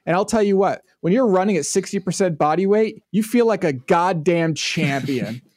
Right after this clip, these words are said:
Speaker 1: Oh my God, I could run forever. <laughs> Like, you're sixty percent body weight, you're like, "Yes,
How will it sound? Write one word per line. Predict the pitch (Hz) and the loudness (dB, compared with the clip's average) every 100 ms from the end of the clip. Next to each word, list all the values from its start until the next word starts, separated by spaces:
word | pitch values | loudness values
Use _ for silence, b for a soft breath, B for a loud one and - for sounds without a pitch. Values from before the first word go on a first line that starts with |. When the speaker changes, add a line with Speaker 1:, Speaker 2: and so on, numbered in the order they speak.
| b - | b 0
Speaker 1:
Oh | 254 | 2
my | 226 156 | 2 0
God, | 139 202 160 | 2 2 2
I | 254 | 0
could | 320 233 | 0 2
run | 220 220 | 4 2
forever. | 214 185 - 196 269 123 | 2 0 0 0 0 -4
<laughs> | 123 | -6
Like, | 262 - - - 294 330 - 294 330 302 403 508 - 539 370 370 - B B B B | -4 -2 -2 -2 0 2 4 2 2 2 0 -2 -2 0 0 -2 -2 B B B B
you're | 311 | 0
sixty | - 403 392 247 | 2 0 0 -2
percent | 226 254 | 0 0
body | 190 262 | 2 0
weight, | 254 | 2
you're | 220 | 2
like, | 196 190 | 0 -2
"Yes, | 151 151 170 302 427 554 | -6 -2 2 2 2 -2